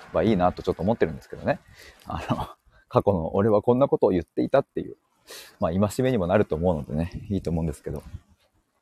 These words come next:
まあ、他にもこう、うん、自覚を持ちなさい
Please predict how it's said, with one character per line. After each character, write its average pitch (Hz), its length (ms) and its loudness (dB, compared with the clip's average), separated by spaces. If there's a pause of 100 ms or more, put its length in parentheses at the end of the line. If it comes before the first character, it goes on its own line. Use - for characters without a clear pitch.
(960)
ま 117 100 0
あ、 - 20 -4
他 87 240 0
に 160 100 2
も 127 140 0
こ 87 260 -10
う、 92 40 -10
う 92 240 -2
ん、 - 20 0
自 87 180 -2
覚 143 320 4
を 170 60 8
持 160 160 2
ち - 140 -4
な 165 100 2
さ 175 180 2
い 143 140 4